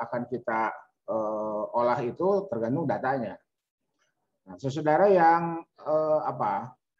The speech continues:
eh, belum memiliki gambaran mau meneliti apa dalam skripsinya, bolehlah, eh, memilih I P M ini ya. Boleh memilih I P M ini.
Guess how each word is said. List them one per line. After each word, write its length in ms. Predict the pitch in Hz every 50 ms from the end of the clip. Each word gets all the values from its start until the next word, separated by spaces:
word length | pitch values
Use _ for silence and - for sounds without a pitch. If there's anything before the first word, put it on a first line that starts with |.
| _
eh, 560 | - 101 117 117 117 113 117 117 117 117 117 117 95
belum 480 | 120 139 151 170 180 175 160 147 131 - - _ _ _ _ -
memiliki 540 | 123 135 139 143 135 139 143 135 143 156 123
gambaran 580 | 120 117 117 117 113 120 135 143 135 120 110 95 - - - _ _ -
mau 320 | 113 117 117 117 113 101 - - _ _ _
meneliti 320 | 117 117 120 123 117 120
apa 320 | 113 98 101 95 135 139
dalam 240 | 117 117 110 117 117
skripsinya, 560 | - 123 113 113 110 - 117 113 117 143 165 156 123
bolehlah, 480 | 117 147 190 208 175 151 120 127 156 170 - - - _ _ _ - -
eh, 80 | 98
memilih 400 | 92 101 113 117 127 135 156 156
I 140 | 170 143 127
P 60 | - - - 120
M 160 | 123 135 156
ini 320 | 165 175 160 147 147 - - _ _ _ -
ya. 240 | - - - 139 - - - _ _ _ _ _ _ _ _ -
Boleh 160 | 107 113 131
memilih 400 | 127 131 120 113 113 113 120 113
I 60 | 107 -
P 40 | 117 104 104
M 80 | 104 98 98
ini. 240 | 101 95 85 80 -